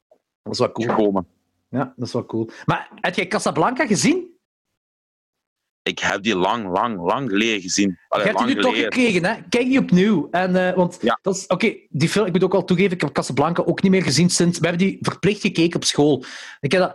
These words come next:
Speaker 2: Ik
Speaker 1: oh man, ik heb zoveel, ik heb dat verteld van, van, eh, eh, daar gaan we straks wel verder op in, van Christiana F, hè, dat die godsdienstleerkracht
Speaker 2: Ja.
Speaker 1: die dan meer,
Speaker 2: Ja.
Speaker 1: eh, films, eh, die niet in, in God gelooft, maar zo films zou laten zien, eh, waarbij je nadenkt over het leven en, en,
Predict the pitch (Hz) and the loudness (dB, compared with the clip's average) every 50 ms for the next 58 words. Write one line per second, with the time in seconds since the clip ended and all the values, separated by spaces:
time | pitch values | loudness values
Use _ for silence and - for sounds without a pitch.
0 | - - - - 139 180 190 180 185 202 190 - 196 180 202 - - - 240 254 | -4 -6 -4 -2 0 2 2 2 2 2 0 -2 -2 -4 -4 -2 0 0 2 2
1 | 240 285 254 247 - - - - - 214 208 208 160 - - - 185 226 233 220 | 2 2 0 0 -4 -8 -12 -6 -2 0 0 0 -2 -2 -2 0 0 0 0 0
2 | - 214 190 165 185 180 180 185 180 180 - - 170 175 - - 165 147 151 165 | -2 -2 0 2 2 2 4 2 2 2 0 0 -2 -2 -2 -2 -2 0 0 0
3 | 160 - - 190 196 - - 190 113 143 147 180 190 180 131 156 185 190 160 165 | 0 0 -2 -2 -2 0 0 0 0 0 -2 0 0 0 2 2 2 2 2 0
4 | - - - 147 - - 185 165 165 160 - 143 175 170 156 196 214 175 180 175 | 0 -2 -4 -4 -2 0 0 0 0 -2 -2 -2 -2 0 0 0 0 0 0 -2
5 | - - 139 131 147 147 143 135 - 170 175 - 226 214 - - 175 185 180 - | -4 -2 0 2 4 4 4 4 2 2 2 2 2 2 2 2 0 0 0 0
6 | 90 190 185 - - 180 175 170 160 160 151 - - - - - _ 135 147 160 | -2 -2 -2 -2 -2 0 2 2 2 0 -2 -6 -12 -18 -20 -8 _ 0 2 2
7 | 185 180 - - 151 151 156 175 190 139 - _ _ _ _ _ - - 190 190 | 2 2 0 0 0 0 2 0 -2 -2 -6 _ _ _ _ _ -2 0 2 2
8 | 208 214 - - 160 170 165 151 151 156 147 160 180 185 180 180 - 170 - 147 | 2 0 0 0 -2 0 0 -2 -2 2 4 4 4 4 4 0 -4 -4 -2 0
9 | 135 127 - 156 156 - 196 196 185 175 156 123 151 147 - - 185 175 185 175 | 0 2 2 0 0 2 0 0 2 2 0 2 2 0 0 2 2 2 2 2
10 | - 170 160 160 160 170 143 123 175 185 180 180 165 143 147 147 147 139 - - | 2 2 2 2 0 0 0 2 2 2 2 2 2 2 0 0 0 -2 -4 -8
11 | - - - - 143 127 117 143 151 160 147 156 120 113 117 117 127 147 139 147 | -16 -12 -6 -4 -2 0 0 0 0 0 -2 -2 0 0 2 2 0 0 -2 -4
12 | 147 135 - 160 131 127 139 - 120 123 131 135 147 143 147 - 123 127 127 123 | -4 -2 -2 0 0 0 0 0 2 2 4 4 2 0 -2 -2 0 0 0 2
13 | 120 120 120 117 | 2 2 2 0